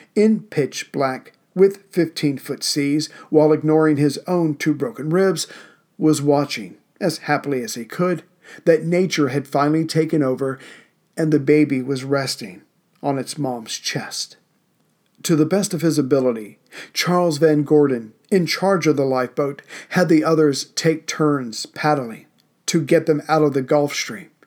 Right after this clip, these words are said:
Hence, they were nudging their way west. While this was going on,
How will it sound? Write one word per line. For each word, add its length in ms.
Hence, 340
they 160
were 160
nudging 460
their 180
way 420
west. 580
While 180
this 260
was 140
going 320
on, 280